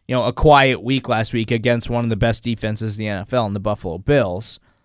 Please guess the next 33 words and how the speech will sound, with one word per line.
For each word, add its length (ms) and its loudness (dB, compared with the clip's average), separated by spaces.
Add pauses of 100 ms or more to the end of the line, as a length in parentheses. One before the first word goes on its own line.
(640)
I 200 8
just, 440 -2
I 140 6
just 160 0
don't 140 4
want 80 4
anything 220 2
to 60 -2
do 120 2
with 80 2
them. 120 -4
I, 280 6
I 20 6
don't 100 6
want 140 0
the 80 2
headache 400 2
of 180 0
it 120 -6
every 260 -6
week, 300 -14
of 160 -2
hoping 400 0
that, 240 0 (420)
yeah, 240 4
it's 160 2
not 220 6
like 220 4
the 100 -4
Chiefs. 600 -6 (880)
Like, 160 4
the 80 -2
Chiefs, 380 0